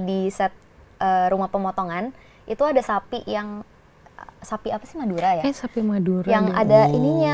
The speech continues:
Speaker 1: terus kayak, "Ah, lucu banget." Terus <laughs> coba ngobrol sama desainernya, eh, kebetulan temen, temenku juga,
Speaker 3: Heeh.
Speaker 1: eh, Jack Alfredo dan Paradisa.
Speaker 3: Hmm.
Speaker 1: Terus mereka nge-create dari, eh, penjabaran aku, juga cerita sama ke,
Speaker 3: Hmm.
Speaker 1: kayak, kayak ke Yayas juga tentang,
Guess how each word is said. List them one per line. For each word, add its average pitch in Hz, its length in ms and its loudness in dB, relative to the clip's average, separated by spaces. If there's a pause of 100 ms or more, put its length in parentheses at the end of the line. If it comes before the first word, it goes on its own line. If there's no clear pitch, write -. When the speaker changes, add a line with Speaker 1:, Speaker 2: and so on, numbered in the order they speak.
Speaker 1:
terus - 160 -2
kayak, 262 300 -6
"Ah, 285 280 -12
lucu 285 220 -14
banget." 262 600 -8
Terus 262 180 2 (140)
<laughs> - 120 -20
coba 202 240 2 (220)
ngobrol 190 400 2
sama 185 380 -4 (320)
desainernya, 175 840 -4 (380)
eh, 175 260 -2
kebetulan 185 340 -2
temen, 208 200 -4 (140)
temenku 185 360 -2
juga, 170 400 0
Speaker 3:
Heeh. 151 120 -2 (200)
Speaker 1:
eh, 165 520 -4
Jack 165 160 -6
Alfredo 165 600 -4
dan 175 180 -4
Paradisa. 160 560 -4
Speaker 3:
Hmm. - 80 -18 (300)
Speaker 1:
Terus 214 160 -8
mereka 196 280 -6
nge-create 190 640 -4
dari, 175 320 -4 (140)
eh, 165 320 -4
penjabaran 165 560 -4
aku, 180 320 -8
juga 185 180 -2
cerita 185 360 -2
sama 180 360 -6
ke, - 100 -12
Speaker 3:
Hmm. 180 220 -2
Speaker 1:
kayak, - 260 -2
kayak 175 240 -4
ke 180 120 -6
Yayas 170 320 -2
juga 175 340 0
tentang, 175 280 -10